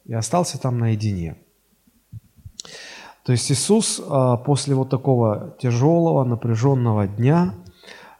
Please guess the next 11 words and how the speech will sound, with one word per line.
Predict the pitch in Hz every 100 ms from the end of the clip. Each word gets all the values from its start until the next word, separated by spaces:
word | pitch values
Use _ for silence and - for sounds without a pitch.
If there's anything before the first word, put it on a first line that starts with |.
| -
а, | - 110 101 98 95 - 185 - _ _ _ _ _ _ - - _ _ _ _ - -
выделяет | 147 - 110 127 123 127 135 117 113
время, | 110 139 175 175
чтобы | - 143 131
помолиться, | 135 127 127 123 117 98 - - - _ _ - _ -
чтобы | - 123 117 113 - - _ -
побыть | 123 110 139 180 160 -
со | - 120
своим | - 123 120 113
Небесным | 107 117 110 113 95
Отцом | 95 - 151 165